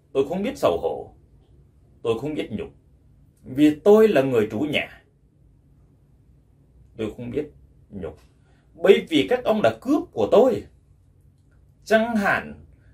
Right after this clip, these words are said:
rừng già, động vật quý hiếm, ông cũng đã cướp hết rồi. Nếu tôi có thể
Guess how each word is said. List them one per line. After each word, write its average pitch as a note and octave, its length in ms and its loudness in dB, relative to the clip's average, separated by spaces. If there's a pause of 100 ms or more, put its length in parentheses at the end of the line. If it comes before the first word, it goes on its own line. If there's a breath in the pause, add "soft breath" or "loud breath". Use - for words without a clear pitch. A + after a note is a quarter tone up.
rừng A#2+ 440 -2
già, G2+ 280 6
động D3+ 240 -4
vật G#2+ 140 -4 (100)
quý C#3 140 -4
hiếm, F#3+ 280 -6 (240)
ông F3 260 -4
cũng G#2+ 160 -6
đã - 200 0
cướp A3+ 220 -8
hết C#4+ 120 -2 (100)
rồi. D2+ 240 -4 (440)
Nếu E3 260 2 (300)
tôi D3+ 480 4 (500)
có - 200 -2
thể G2 300 -2